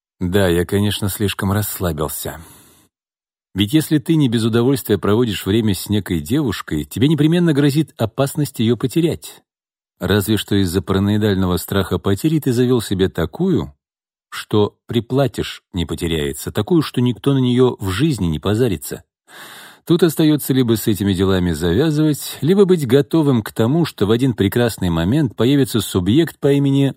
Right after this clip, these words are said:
Марко, или, скажем, как в нашей с Сарой случае, Том, и очень тебя расстроит. Однако в то время случившееся представлялось мне в другом свете.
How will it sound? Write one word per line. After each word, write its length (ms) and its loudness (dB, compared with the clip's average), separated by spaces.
Марко, 680 0
или, 160 0
скажем, 360 0
как 240 -2
в 40 -2
нашей 360 0
с 40 -10
Сарой 500 0
случае, 720 -2
Том, 360 0
и 80 2
очень 280 2
тебя 240 2
расстроит. 840 -4
Однако 320 -2
в 80 -10
то 140 -2
время 280 0
случившееся 760 -4
представлялось 720 -4
мне 120 0
в 100 -6
другом 360 0
свете. 520 -4